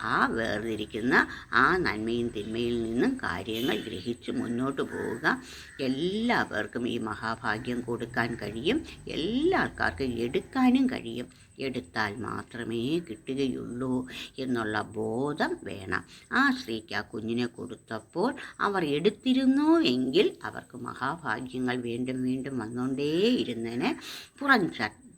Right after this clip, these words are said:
ചന്തം നോക്കി, പുറം ചട്ട നോക്കി അവർ അതിനെ വിലയിരുത്തിയത് കാരണം അവരുടെ ഭാഗ്യം എന്നേക്കുമായി നഷ്ടപ്പെട്ടു. അതിനുള്ള ഇട വരുത്താതെ മുന്നോട്ട് പോവുക. എല്ലാ ഭാഗ്യവും നേടിയെടുക്കുക.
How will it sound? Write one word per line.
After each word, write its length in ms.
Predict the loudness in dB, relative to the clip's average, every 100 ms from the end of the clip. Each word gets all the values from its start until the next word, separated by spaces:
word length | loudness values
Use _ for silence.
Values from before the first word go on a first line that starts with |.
| -4
ചന്തം 420 | -2 0 0 -2
നോക്കി, 360 | -2 -4 -2 -4 -2
പുറം 300 | -2 0 0
ചട്ട 360 | 0 -4 -2 -4
നോക്കി 520 | -2 -6 -8 -4 -4 -2 -8 -4 -2
അവർ 200 | 0 2
അതിനെ 300 | 2 0 0
വിലയിരുത്തിയത് 960 | 0 0 0 0 -6 -6 -4 -4 -4
കാരണം 880 | -4 -4 -2 -2 -2 0 4 4 4 -2
അവരുടെ 480 | -4 -4 -10 -10 -8
ഭാഗ്യം 460 | -8 -8 -4 -2 -2 -4 -20 -14
എന്നേക്കുമായി 1120 | -8 -4 0 0 2 4 4 2 0 0 -2
നഷ്ടപ്പെട്ടു. 720 | -8 -12 -14 -18 -18 -20 -20 -20 -16 -14 -10 -4
അതിനുള്ള 420 | -2 -2 -2 -4
ഇട 300 | -4 -4 -4
വരുത്താതെ 840 | -4 -6 -12 -6 -2 0 2 0 -2 -20 -12 -4
മുന്നോട്ട് 440 | 0 2 2 -2
പോവുക. 560 | -4 -4 -4 0 0 0 -8
എല്ലാ 560 | -8 -2 0 2 2 2
ഭാഗ്യവും 480 | 0 0 0 0 0
നേടിയെടുക്കുക. 920 | -4 -4 -2 -2 -2 -6 0 2 2